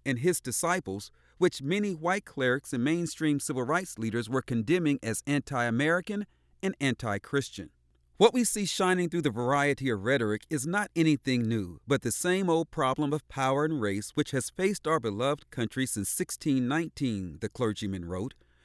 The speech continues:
referring to the year black slaves were first imported to what became the United States. While they emphasized that they did not see power as a quest for either isolation or domination, their statement condemned American officials who tie a white noose of suburbia around the necks of black people,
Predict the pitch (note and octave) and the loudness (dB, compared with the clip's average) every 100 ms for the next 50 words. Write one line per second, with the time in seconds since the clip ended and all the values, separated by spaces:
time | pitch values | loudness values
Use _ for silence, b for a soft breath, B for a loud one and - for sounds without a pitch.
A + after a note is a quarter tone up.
0 | b E3 D3+ F#3+ F3 D#3+ E3 C#3+ C#3 C#3 | b 0 2 4 4 4 0 0 4 2
1 | G#2 C3 C3 - C#3+ C3+ A2+ A#2+ A#2+ - | 2 -2 -2 -4 0 0 0 -2 -4 0
2 | E3+ F3+ - D3+ - C3+ A2+ - - D3 | 0 0 -2 -4 0 0 0 -4 -4 -2
3 | C#3 - - - G#2+ F#2+ F#2+ A#2 C#3+ F2+ | 0 -2 -6 -6 -4 -4 -2 -2 -2 -2
4 | F2 A#2 - F3+ - - - _ _ _ | -4 -6 -2 -2 -2 -10 -20 _ _ _
5 | F#3+ G3 F#3+ F#3 A#3+ A3 - F3 E3 E3 | 4 6 4 2 -2 -2 0 2 2 2
6 | D#3+ C#3 D3+ C#3+ C#3 C3+ D#3 D#3+ - D#3+ | 2 2 2 2 0 2 2 0 -2 0
7 | C#3+ - D#3 E3 C#3+ C3+ A#2+ A2 - - | -2 -4 -2 0 2 2 0 -4 -4 -2
8 | E3 - - C#3+ - D3 C3 - D3 - | 0 -2 -4 -4 0 0 0 2 0 0
9 | B2 C3+ C#3+ - B2+ C3 C3 A2 D#3 F3 | 0 2 0 -2 -4 -2 -2 2 2 2
10 | G#2 G#2 - A2+ A#2 _ - E3+ - F#3+ | 0 -2 -2 -6 -6 _ 2 2 4 0
11 | G3+ F#3 - D#3+ B2+ D3+ E3 C3+ A#2 C#3 | 0 -2 -2 -2 0 2 2 0 2 4
12 | D3+ D3 C#3+ B2 - E3+ - C3 - D#3 | 2 2 -2 -4 -2 -4 -2 -6 -2 -4
13 | - D3+ D3+ - A#2+ G#2+ E3+ F#3+ D3 D#3+ | -2 -2 -2 0 -6 0 -2 0 0 2
14 | D#3 - - A#2 D3 E3 C#3 A#2 A2 A2 | 2 -2 -4 -2 2 2 2 2 2 2
15 | C#3 C3+ A#2+ A2+ B2+ - A2+ G2+ C3 C#3 | 0 0 0 0 -2 -4 -8 -2 -2 -2
16 | G#2+ F2+ F2+ - | -8 -10 -10 -12